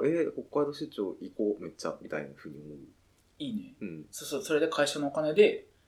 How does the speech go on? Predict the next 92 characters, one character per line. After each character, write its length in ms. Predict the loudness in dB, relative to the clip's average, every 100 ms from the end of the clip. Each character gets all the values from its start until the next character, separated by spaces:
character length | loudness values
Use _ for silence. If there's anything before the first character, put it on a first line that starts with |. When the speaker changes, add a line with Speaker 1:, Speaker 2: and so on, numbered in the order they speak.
| _ _ _ _ -8
Speaker 2:
ま 80 | -4
あ、 20 |
転 140 | 0 4
職 340 | 4 4 2 2
活 220 | 0 4
動 160 | 2
的 200 | 4 2
な、 300 | 4 4 2 8
ま 100 | 8
あ、 20 |
一 160 | 8 4
応 40 |
会 160 | 8 8
社 100 | 8
に 60 |
利 80 | 6
益 140 | 4 2
も、 60 |
利 160 | 4 6
益 140 | 6
も 60 | 0
も 100 | 4
た 80 | 4
ら 80 |
し 80 | 4
な 120 | 0
が 80 | 2
ら、 260 | 4 2 0
Speaker 1:
ね。 160 | -2 -2 -6 -8
Speaker 2:
転 140 | 2 4
職 200 | 4 2
活 240 | 0 0
動 80 | -2
の 80 | -2
一 100 | -4 2
環 220 | 4 4
も 260 | 4 2 2
で 160 | -4
き 100 | -2
ち 80 | 2
ゃ 60 | 2
う 20 |
っ 20 |
て 180 | 2 -6
い 20 |
う 40 | -4
の 80 | 2
が 120 | 2
す 160 | 4
ご 160 | 10 10
い、 220 | 10 0 -14 _ _ _ _ _ -6
ま 320 | -6 -6 -12
あ、 20 | -20 _
相 240 | -14 -8 -2
当 140 | 2
う 40 | 2
ま 120 | 0
く、 180 | -2 0
ま 120 | 4 6
あ、 20 |
で 80 | 6
も 80 |
そ 100 | 4
れ 60 | 4
も、 340 | 6 2 0 -10 _ _ _ _ _ _ _ -4
も 80 |
ち 80 | 2
ろ 60 | 2
ん 40 |
取 120 | 0
引 60 | -4
先 160 | 2 6
だ 80 |
か 80 | 8
ら 40 | 6
さ、 120 | 4
自 140 | 0
分 260 | 2 0 0
も 100 | 0
仕 120 | 4
事 180 | 6 6
か 80 | 8
な 80 |
り 80 | 6
ち 60 | 4
ゃ 40 |
ん 60 | -2
と 60 |
し 100 | 2
な 80 | 4
い 80 | 4
と、 180 | 2